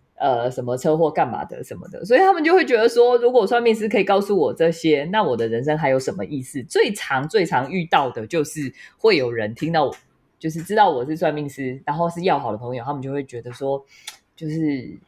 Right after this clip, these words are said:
，“这，这是可能的吗？”然后或者是说，呃，“你只是告诉我单一事件会发生不会发生，难道就可以改变我的命运吗？”吼，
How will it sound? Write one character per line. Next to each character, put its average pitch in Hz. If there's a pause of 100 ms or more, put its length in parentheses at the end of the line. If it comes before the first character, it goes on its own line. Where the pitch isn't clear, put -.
(760)
，“这， 196
这 208
是 202
可 175
能 139
的 170
吗？” 175
然 143
后 170
或 175
者 135
是 165
说， 160 (220)
呃 117
，“你 160
只 151
是 151
告 165
诉 160
我 123
单 151
一 151
事 151
件 135 (480)
会 170
发 143
生 151
不 135
会 147
发 135
生， 139
难 123
道 156
就 156
可 151
以 -
改 120
变 143
我 107
的 101
命 131
运 127
吗？” - (640)
吼， -